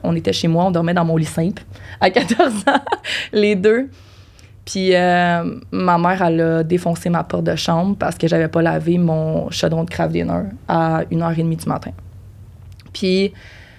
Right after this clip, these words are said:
euh, j'avais tellement honte que je me suis juste levée, puis j'ai été laver le chaudron, puis j'ai été me recoucher. Puis, euh, il m'a pris dans ses bras, puis il m'a dit, « Un jour, je vais te sortir de ça. »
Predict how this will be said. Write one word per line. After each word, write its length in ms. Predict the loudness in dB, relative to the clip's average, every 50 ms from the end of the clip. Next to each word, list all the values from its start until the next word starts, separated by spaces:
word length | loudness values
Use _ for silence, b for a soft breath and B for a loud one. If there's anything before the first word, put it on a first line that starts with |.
| B B B -6 -2
euh, 680 | 2 2 4 4 4 4 4 4 4 2 2 2 0 -2 -4 -10 -16 -8 -6
j'avais 320 | 0 2 2 4 4 2 0
tellement 580 | 0 -2 0 0 2 2 2 0 0 0 0 0
honte 320 | 0 0 0 -2 -4 -6
que 100 | -6 -6
je 140 | -4 -2 -4
me 60 | -4 -4
suis 200 | -6 -10 -10 -6
juste 260 | -4 -4 -4 -2 0
levée, 400 | 2 2 2 2 2 2 2 0
puis 220 | 0 -4 -6 -6 -2
j'ai 160 | 0 -2 -2
été 160 | 0 0 2
laver 260 | 2 2 2 2 0
le 60 | -2 -2
chaudron, 360 | -2 -2 -2 -2 -2 -2 -2
puis 120 | -2 -2
j'ai 100 | -2 -2
été 140 | -2 -2 0
me 80 | 0 0
recoucher. 640 | -2 -4 -8 -8 -6 -4 -2 0 2 2 0 0 B B B B B B B B B -14
Puis, 480 | -10 -4 -2 0 2 2 2 2 0 -2 -8 -12 -4 0
euh, 280 | 0 2 2 2 2 0 2
il 100 | 2 2
m'a 120 | 2 2 0
pris 180 | -2 -4 -2
dans 180 | 0 0 0 -2
ses 200 | -2 -2 -2 -2
bras, 460 | -2 0 0 2 2 2 0 -2 -4 B B B B B B B B B -18 -14
puis 220 | -8 -6 -6 -6 -4
il 120 | -4 -2 0
m'a 160 | 0 0 0
dit, « 460 | 0 -4 -4 -2 0 0 0 0 -2 -2
Un 140 | -2 -2 -2
jour, 220 | -2 -4 -6 -6
je 100 | -6 -8
vais 60 | -8
te 60 | -10 -12
sortir 320 | -12 -14 -10 -8 -6 -6
de 120 | -6 -6 -8
ça. » 140 | -10 -12